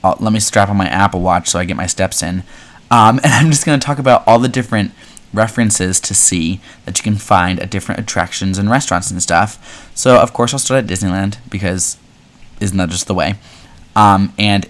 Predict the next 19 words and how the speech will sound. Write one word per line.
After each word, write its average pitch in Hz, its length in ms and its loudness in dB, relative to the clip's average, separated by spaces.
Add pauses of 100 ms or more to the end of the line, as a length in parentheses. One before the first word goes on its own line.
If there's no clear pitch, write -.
in 101 360 0 (140)
Big 110 160 -4
Thunder 139 240 -2
Mountain, 127 380 -2 (800)
you 117 100 -2
can - 140 -4
actually, 107 800 -2 (180)
uh, 92 180 2
find 98 600 2
a 107 80 -6
portrait - 480 2
of 104 200 2 (360)
Barnabas 151 360 4
T. - 180 0
Bullion, 117 580 2 (960)
um, 98 520 6 (240)
and 107 580 4
some - 720 0
cargo 110 720 2